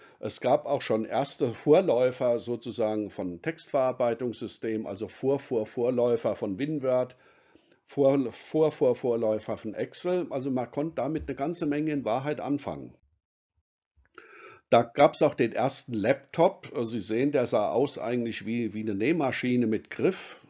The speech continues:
wenn man so wollte, den Osborne eins, auch mit der acht Bit C P U, dem Betriebssystem C P M, das steht für Control Program Microprozessor,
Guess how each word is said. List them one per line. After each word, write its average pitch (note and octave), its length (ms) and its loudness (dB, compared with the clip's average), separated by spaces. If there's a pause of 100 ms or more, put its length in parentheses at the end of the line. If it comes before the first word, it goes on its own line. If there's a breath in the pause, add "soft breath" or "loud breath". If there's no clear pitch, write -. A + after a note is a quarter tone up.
wenn G2 160 -6
man G#2+ 140 -4
so A2 240 0
wollte, B2 320 0
den A2 140 -4
Osborne G2+ 600 -2
eins, C#3 460 -4 (560 soft breath)
auch C#3 280 4
mit C#3+ 200 -2
der A2+ 140 2
acht - 260 -6
Bit C3 160 -4
C D3 220 -2
P D3 220 0
U, G3+ 340 0 (1040 soft breath)
dem B2+ 180 0
Betriebssystem C#3+ 920 -2
C C#3 220 0
P A#2+ 200 0
M, D3+ 340 0
das C3 160 -2
steht C#3 240 -4
für C#3 140 -2
Control C3 580 0
Program B2+ 640 2 (140)
Microprozessor, C3 1160 -2